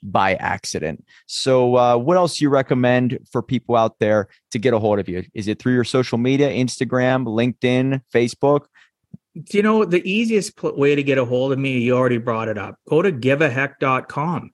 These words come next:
Speaker 2: Right at the bottom, uh, you know, just above, uh, where you go onto, you know, your computer, you look at the bottom of your screen, you'll see all my social media links. You can click on them. You can go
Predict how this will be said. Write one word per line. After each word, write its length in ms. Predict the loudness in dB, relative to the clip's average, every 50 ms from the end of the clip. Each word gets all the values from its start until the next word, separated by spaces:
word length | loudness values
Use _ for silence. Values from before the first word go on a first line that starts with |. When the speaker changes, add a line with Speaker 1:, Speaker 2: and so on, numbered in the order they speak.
| _ _
Speaker 2:
Right 260 | -4 0 2 2 2
at 100 | 2 0
the 80 | 0 -2
bottom, 640 | 0 0 0 0 2 2 2 2 2 0 -2 -4 -6 -12 -18 -20 -20 -20 -14 -10 -8
uh, 120 | -6 -6 -4
you 80 | -4 -2
know, 200 | 0 0 0 0
just 280 | 0 0 -2 0 0 -2
above, 460 | 0 2 2 2 2 2 0 -6 -12 -16 -20 -20 -20 -20 -20 _ -6
uh, 420 | -2 0 0 0 0 0 -2 -2 -6 -8 -12 -12 -12 -12 -16 _ _ _ _ _ _ _ _ _ _
where 200 | -2 0 2 2
you 100 | 2 0
go 180 | 0 0 0 2
onto, 800 | 2 2 0 0 -2 0 0 2 4 4 2 2 2 0 -2 -4 -8 _ _ _
you 160 | -10 -8 -6
know, 220 | -4 -2 -2 -2 -2
your 160 | -2 -2 -4
computer, 440 | -4 -6 -8 -4 0 0 0 2 2
you 120 | 0 0
look 140 | 0 -2 -2
at 40 | -2
the 80 | -2
bottom 320 | 0 2 2 2 2 2 0
of 60 | 0
your 100 | 0 -2
screen, 340 | -2 -2 -2 0 0 2 2
you'll 120 | 0 0
see 200 | -2 0 0 2
all 220 | 2 2 2 0
my 160 | 0 0 0 -2
social 420 | -2 -2 0 -2 -2 -2 -4 -4
media 320 | -2 0 0 2 2 2
links. 380 | 0 0 -4 -6 -8 -10 -8 -6
You 80 | -4 -4
can 140 | -4 -6
click 320 | -4 -2 -2 -2 0 0 0
on 180 | 0 0 0
them. 240 | -2 -4 -6 -10 -14 -18 -20 -20 -20 _
You 120 | -4 -2 0
can 140 | 0 0 2
go 440 | 2 4 4 4 4 2 0 -2